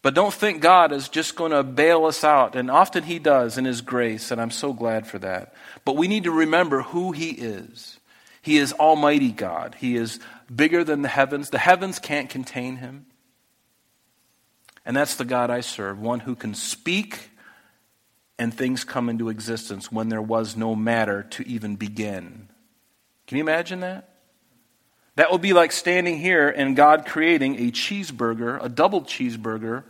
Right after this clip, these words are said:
with provolone cheese, or no, cheddar. Let's make it cheddar, and, uh, lettuce and tomato, nice and juicy and thick patties.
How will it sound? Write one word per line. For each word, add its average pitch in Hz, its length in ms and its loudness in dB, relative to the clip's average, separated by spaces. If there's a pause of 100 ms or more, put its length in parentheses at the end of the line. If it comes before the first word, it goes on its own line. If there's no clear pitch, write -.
(760)
with - 200 -10
provolone 160 560 0
cheese, 131 580 -8 (500)
or 117 140 0
no, 123 280 0 (280)
cheddar. 104 420 -4
Let's 107 180 -12
make 117 180 -8
it - 80 -14
cheddar, 117 360 -4
and, 113 320 -6 (380)
uh, 104 120 2
lettuce 131 400 2
and 139 120 -8
tomato, 127 500 -2
nice 123 460 -4
and 120 120 -4
juicy 139 600 -6
and 98 240 -10
thick - 340 -8
patties. 110 720 -6